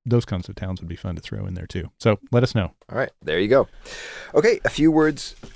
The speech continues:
Speaker 2: going out. Once again, we want to extend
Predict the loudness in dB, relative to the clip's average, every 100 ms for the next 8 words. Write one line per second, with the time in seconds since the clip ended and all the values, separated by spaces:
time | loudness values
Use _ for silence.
0 | 2 4 6 4 2 2 2 2 0 0
1 | 0 0 0 0 -2 0 0 0 0 0
2 | -2